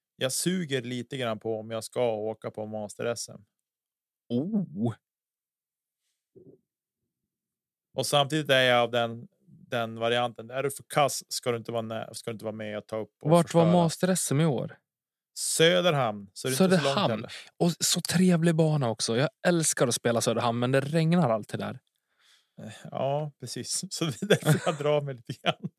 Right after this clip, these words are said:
Speaker 1: Nej, men vi får se. Eh, jag har
Speaker 2: Jag tror
Speaker 1: inte
Speaker 2: aldrig s-, jag har sett sol i Sö-, i, i Söderhamn.
Speaker 1: Nej, precis. Nej, men vi får se.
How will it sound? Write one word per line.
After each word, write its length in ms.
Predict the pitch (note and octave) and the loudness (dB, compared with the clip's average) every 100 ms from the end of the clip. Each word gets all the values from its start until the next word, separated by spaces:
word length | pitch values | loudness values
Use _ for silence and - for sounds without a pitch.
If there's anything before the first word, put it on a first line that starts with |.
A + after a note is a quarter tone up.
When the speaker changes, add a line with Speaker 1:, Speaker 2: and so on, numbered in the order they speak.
| - E3 D3+ C#3 C3+ | -12 -8 -6 -8 -2
Speaker 1:
Nej, 240 | C#3 C#3+ D3+ | 2 4 4
men 120 | D#3 | 4
vi 120 | E3 | 4
får 120 | D3 | 2
se. 300 | C3 C3 A#2 - - _ | 2 2 2 -2 -16 _
Eh, 80 | C#3 | 0
jag 380 | B2+ B2+ B2+ C#3 | 2 2 2 2
har 80 | C3+ | 2
Speaker 2:
Jag 80 | - | 4
tror 120 | D#3+ | 8
Speaker 1:
inte 80 | D#3 | 8
Speaker 2:
aldrig 180 | A#2+ A#2 | 8 6
s-, 180 | A2+ - | 4 2
jag 160 | A#2+ | 2
har 120 | A#2 B2 | 4 4
sett 280 | - D#3 | 4 2
sol 340 | - G#2+ G#2 G2+ | 0 -2 -2 -4
i 380 | G#2+ G#2 G2+ G2+ | -4 -4 -4 -6
Sö-, 180 | - G#2+ G2+ | -8 -8 -6
i, 320 | G#2+ G2+ G#2+ | -4 -4 -4
i 40 | |
Söderhamn. 360 | - G#2+ G#2+ G#2+ _ _ _ _ _ - | -4 -4 -6 -8 _ _ _ _ _ -6
Speaker 1:
Nej, 280 | B2 B2 B2+ _ _ _ _ _ - | -4 -4 -6 _ _ _ _ _ -16
precis. 360 | A2 A2 A2 | -12 -12 -4
Nej, 120 | C#3 D3 | 2 4
men 100 | E3+ | 4
vi 100 | E3+ | 4
får 120 | F3 | 4
se. 120 | D3+ | 4